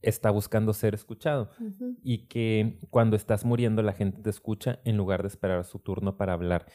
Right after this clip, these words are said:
Speaker 2: Mm.
Speaker 1: Que eso es algo que me encanta y que yo creo que ya lo hemos dicho en otros episodios, ha
Speaker 2: Y justo en
Speaker 1: salido
Speaker 2: el
Speaker 1: por ahí
Speaker 2: pasado, ¿no?
Speaker 1: en,
Speaker 2: En la
Speaker 1: en el
Speaker 2: empatía.
Speaker 1: tema de empatía salió bastante,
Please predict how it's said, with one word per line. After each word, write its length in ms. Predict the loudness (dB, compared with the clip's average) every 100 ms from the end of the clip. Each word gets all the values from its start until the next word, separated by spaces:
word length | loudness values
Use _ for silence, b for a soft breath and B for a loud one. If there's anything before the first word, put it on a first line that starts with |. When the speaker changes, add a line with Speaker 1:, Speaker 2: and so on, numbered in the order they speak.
| B
Speaker 2:
Mm. 200 | -16 -12
Speaker 1:
Que 140 | 2 4
eso 160 | 4
es 80 | 0
algo 180 | 2 0
que 160 | 0 0
me 120 | 2
encanta 460 | 0 0 0 0
y 40 | -4
que 100 | -2
yo 160 | -2
creo 160 | -2 -2
que 80 | 2
ya 80 | 2
lo 80 |
hemos 160 | 4 0
dicho 220 | -4 -2
en 60 | -2
otros 220 | -2 -4
episodios, 680 | -4 -6 -4 -2 0 -2 0
ha 40 | 0
Speaker 2:
Y 20 |
justo 140 | 2
en 60 | 2
Speaker 1:
salido 220 | 4 4
Speaker 2:
el 60 | 4
Speaker 1:
por 100 | 4
ahí 120 | 4
Speaker 2:
pasado, 300 | 4 0 -2
¿no? 200 | -4 -2
Speaker 1:
en, 160 | 0 0
Speaker 2:
En 140 | 0
la 60 | 0
Speaker 1:
en 60 |
el 60 | 2
Speaker 2:
empatía. 200 | 2 2
Speaker 1:
tema 120 | 2
de 20 | 2
empatía 460 | 0 -2 0 -2
salió 280 | -2 -4 -2
bastante, 600 | -2 -4 -6 -4 -4 -6